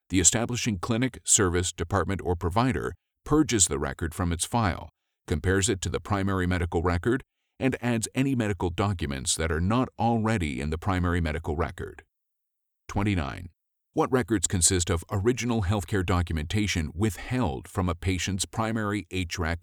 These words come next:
or O rec? Ancillary. Ancillary records consist of original healthcare documentation withheld from a patient's primary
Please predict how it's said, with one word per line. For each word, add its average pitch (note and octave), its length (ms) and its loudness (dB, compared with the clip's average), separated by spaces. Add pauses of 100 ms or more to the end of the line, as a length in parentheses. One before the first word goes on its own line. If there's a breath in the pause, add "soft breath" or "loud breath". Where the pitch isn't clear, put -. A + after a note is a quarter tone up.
or G#2 260 0
O A#2+ 160 2
rec? A1+ 420 -4 (880)
Ancillary. F2+ 840 0 (580)
Ancillary A#2+ 480 4
records E2+ 460 2
consist G2+ 480 4
of E2+ 240 2
original A#2+ 480 0
healthcare F#2 460 0
documentation F2 880 0 (100)
withheld G#2+ 460 2
from E2 120 -2
a C2+ 80 -4
patient's F#2+ 400 -2
primary F#2 540 0